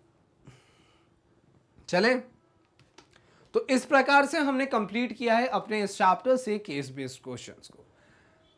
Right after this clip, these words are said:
इस चैप्टर से केस बेस्ड क्वेश्चन को कंप्लीट करते ही हमारा, अ, ये जो बायोटेक्नोलॉजी का यूनिट था ये भी हमारा कंप्लीट होता है।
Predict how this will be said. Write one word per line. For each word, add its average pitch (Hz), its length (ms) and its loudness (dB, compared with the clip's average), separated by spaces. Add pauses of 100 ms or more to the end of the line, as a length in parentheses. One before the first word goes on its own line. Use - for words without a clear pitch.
(240)
इस 233 160 2
चैप्टर 254 320 6
से 311 140 0
केस 277 260 0
बेस्ड 277 200 -2
क्वेश्चन 277 360 0
को 285 100 -4
कंप्लीट 247 420 -2
करते 226 340 -2
ही 240 280 0
हमारा, 190 760 2 (340)
अ, 170 280 8
ये 185 300 0
जो 254 240 0
बायोटेक्नोलॉजी 208 800 2
का 220 60 0
यूनिट 196 420 -2
था 220 40 -4
ये 196 180 -4
भी 185 120 -4
हमारा 202 260 -2
कंप्लीट 196 360 -8
होता 196 200 -6
है। 220 200 -10